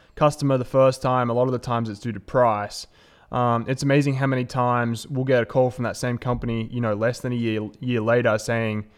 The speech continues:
you know, "Hey, we're out on site, something happened, we need your help." That company gets shut down for, you know, a week, two weeks until they can get everything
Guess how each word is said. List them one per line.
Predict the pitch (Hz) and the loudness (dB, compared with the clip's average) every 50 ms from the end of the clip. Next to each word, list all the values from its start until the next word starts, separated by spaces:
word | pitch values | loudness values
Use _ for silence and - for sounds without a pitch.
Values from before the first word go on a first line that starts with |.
| _ _ _ _ _ _ _ | _ _ _ _ _ _ _
you | - 127 | -2 -2
know, | 123 110 - | 0 -2 -2
"Hey, | 117 131 135 131 131 131 131 127 127 127 127 - _ _ | 0 4 4 6 6 6 4 4 2 0 -2 -8 _ _
we're | - 139 127 127 120 123 | -6 -2 0 2 4 4
out | 127 127 127 | 4 6 4
on | 127 120 113 | 4 2 0
site, | - - 113 113 110 107 87 - | 0 2 2 4 2 2 0 -2
something | - 127 123 - 127 107 | -2 -2 0 0 -2 -2
happened, | 110 113 110 - 110 107 107 | 0 -2 -2 0 -2 -2 -2
we | 110 113 | 0 0
need | 120 120 110 | 0 0 -2
your | 117 104 | -2 -2
help." | - 117 113 110 107 90 - - - _ _ _ _ _ _ - _ | 2 4 4 4 4 2 -2 -6 -14 _ _ _ _ _ _ -6 _
That | - 151 151 | -2 -2 0
company | - 170 165 156 156 147 | 0 0 0 2 2 2
gets | 131 131 - - - | 2 0 -2 -2 -4
shut | - - 139 131 - - | 0 2 2 2 2 2
down | 123 120 120 120 117 113 110 | 0 2 4 4 4 4 2
for, | - - 117 107 101 101 - - - | 0 0 0 2 2 0 -4 -8 -4
you | 131 127 120 | -2 0 2
know, | 110 107 107 101 - | 2 2 0 0 0
a | 110 113 | 0 2
week, | 120 135 147 143 135 139 - | 4 6 6 6 4 2 -4
two | - - 147 139 | 0 2 2 4
weeks | 131 135 131 127 123 - - | 4 2 2 0 -2 -4 -4
until | 120 117 - 139 123 | -4 -2 0 0 0
they | 123 120 | 2 0
can | - 123 117 | 0 0 0
get | 113 123 123 | 2 4 4
everything | 123 120 117 117 107 - 117 113 110 110 104 | 4 2 2 -2 -2 -2 -2 0 0 -2 -4